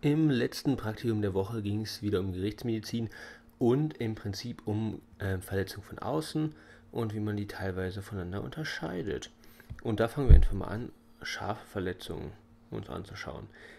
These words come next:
Wie sehen die denn aus? Eine scharfe Verletzung könnte zum Beispiel so aussehen,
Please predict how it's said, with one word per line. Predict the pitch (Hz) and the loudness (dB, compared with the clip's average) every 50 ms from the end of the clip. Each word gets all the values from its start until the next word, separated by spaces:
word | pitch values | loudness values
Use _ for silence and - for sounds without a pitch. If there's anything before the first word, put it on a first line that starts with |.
| - - - | -20 -16 -8
Wie | - 110 110 | -4 -4 -2
sehen | 101 104 104 104 98 | 0 0 -2 -2 -4
die | 98 101 | -6 -6
denn | 95 104 101 - - | -4 -4 -4 -4 -2
aus? | 87 92 90 82 - - - - - - | -2 -2 -2 -2 -4 -8 -12 -16 -12 -10
Eine | 87 95 | -10 -10
scharfe | - - - 110 - - | -6 -6 -6 -6 -6 -8
Verletzung | - 95 104 117 - - 156 143 | -6 -4 -4 -4 -4 -6 -8 -10
könnte | - - 117 113 113 110 | -6 -6 -6 -6 -6 -8
zum | - - 104 | -10 -6 -6
Beispiel | 92 76 - - - - - | -6 -6 -6 -8 -12 -10 -6
so | - 110 120 - | -4 -4 -2 -2
aussehen, | - 143 - - 135 139 143 147 | -4 -6 -4 -4 -4 -2 -4 -6